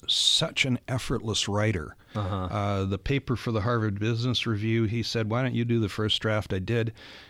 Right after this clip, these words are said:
Speaker 1: And he called me, uh, after he received it, and he said, "Rob, there's some gems in here,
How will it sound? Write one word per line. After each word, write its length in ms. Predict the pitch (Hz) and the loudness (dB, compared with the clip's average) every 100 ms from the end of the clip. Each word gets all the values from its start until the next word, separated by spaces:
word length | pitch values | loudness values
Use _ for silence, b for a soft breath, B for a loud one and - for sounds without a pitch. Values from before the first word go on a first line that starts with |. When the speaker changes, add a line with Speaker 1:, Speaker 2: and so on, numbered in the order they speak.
| B - | B -4
Speaker 1:
And 500 | 104 104 104 101 92 | 0 0 0 0 -2
he 260 | - 120 | 0 0
called 320 | - 117 113 | 2 2 4
me, 440 | 107 104 104 95 - - | 4 2 2 -2 -6 -8
uh, 40 | 110 | -4
after 640 | 98 95 92 95 104 101 | -2 -2 -2 -2 -2 -2
he 120 | 95 | 0
received 460 | 95 90 - 120 110 | 0 0 2 2 2
it, 120 | 101 | 0
and 80 | 101 | 2
he 100 | 104 | 0
said, 340 | - 107 98 - B B B B | 2 0 -2 -6 B B B B
"Rob, 460 | 101 117 127 95 80 - _ b b b - | 0 4 4 4 -2 -14 _ b b b 2
there's 220 | 120 120 | 4 6
some 240 | 127 110 | 6 6
gems 420 | 107 123 143 135 | 6 6 6 6
in 140 | 117 107 | 6 4
here, 400 | 101 104 90 | 4 4 2